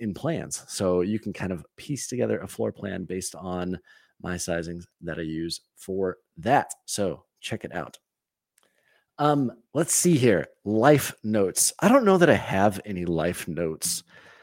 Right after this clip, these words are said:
Um, I'm just here doing some design stuff. It's been a fun year. I've had a lot of really cool projects recently. Um,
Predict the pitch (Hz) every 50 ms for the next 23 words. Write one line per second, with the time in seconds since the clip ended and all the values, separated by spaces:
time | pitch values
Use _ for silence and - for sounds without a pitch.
0 | _ _ _ _ _ _ - 110 101 101 98 98 95 95 92 87 85 82 80 -
1 | _ _ _ _ _ _ _ _ _ _ _ _ _ _ _ - - 101 117 135
2 | 147 135 - 127 131 - - - - _ _ - - - 120 117 120 131 135 135
3 | 135 _ _ _ - 110 120 131 120 - 131 120 107 95 95 95 123 143 - -
4 | - - - - - - - 320 294 - - - 110 127 147 127 110 123 165 165
5 | - - - - - - 117 110 107 - - - _ _ _ _ _ _ _ _
6 | _ _ _ _ _ - 127 131 151 147 131 113 117 135 143 123 107 - - 104
7 | 107 110 113 127 123 - - 131 117 - - - 78 69 69 92 117 151 160 -
8 | - - - - - _ _ _ - 98 104 127 151 143 - 175 165 131 156 165
9 | 185 208 202 185 - - - - 110 113 110 101 98 95 92 92 90 87